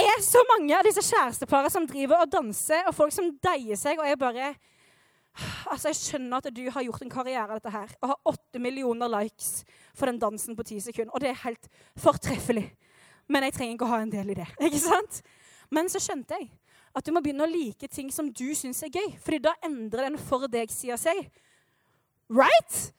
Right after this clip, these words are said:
Var dette her nytt for bare meg? Ok, fordi det som er,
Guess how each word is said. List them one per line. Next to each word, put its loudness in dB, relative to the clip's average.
Var 8
dette 0
her 6
nytt 0
for 4
bare 6
meg? 4
Ok, 4
fordi 8
det 0
som -4
er, 4